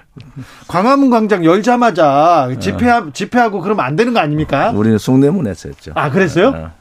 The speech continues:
Speaker 1: 광화문 광장은 지켰습니까?
Speaker 2: 어, 광화문 광장 가고 싶은데 뭐 못하게 하더라고.
Speaker 1: 그래서, 아, 법을 지키느라고?
Speaker 2: 네.
Speaker 1: 네. 알겠습니다. 내일이 윤석열 취임 백 주년, 백, 백 주년이라니요. 백 일을 맞습니다. 자,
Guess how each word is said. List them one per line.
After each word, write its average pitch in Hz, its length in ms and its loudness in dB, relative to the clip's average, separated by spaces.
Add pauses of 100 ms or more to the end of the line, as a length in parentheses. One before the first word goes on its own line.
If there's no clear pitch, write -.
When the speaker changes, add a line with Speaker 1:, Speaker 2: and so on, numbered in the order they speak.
(120)
Speaker 1:
광화문 214 300 0
광장은 175 400 -4
지켰습니까? 147 760 -8
Speaker 2:
어, 82 220 -14
광화문 120 420 0
광장 98 280 -4
가고 87 220 -4
싶은데 117 460 -4
뭐 80 180 -6
못하게 117 400 -6
하더라고. 78 380 -12 (180)
Speaker 1:
그래서, 160 500 -2
아, 123 160 -8
법을 147 300 -4
지키느라고? 139 840 -6
Speaker 2:
네. 78 220 -12
Speaker 1:
네. 123 180 -6 (380)
알겠습니다. 175 520 -4 (440)
내일이 226 400 2
윤석열 233 640 2
취임 226 520 -6
백 170 240 -6 (220)
주년, 247 400 -2 (100)
백, 185 180 -4 (120)
백 127 180 -8
주년이라니요. 127 560 -4
백 165 260 -2
일을 277 180 2
맞습니다. 147 640 -4 (300)
자, 135 240 -8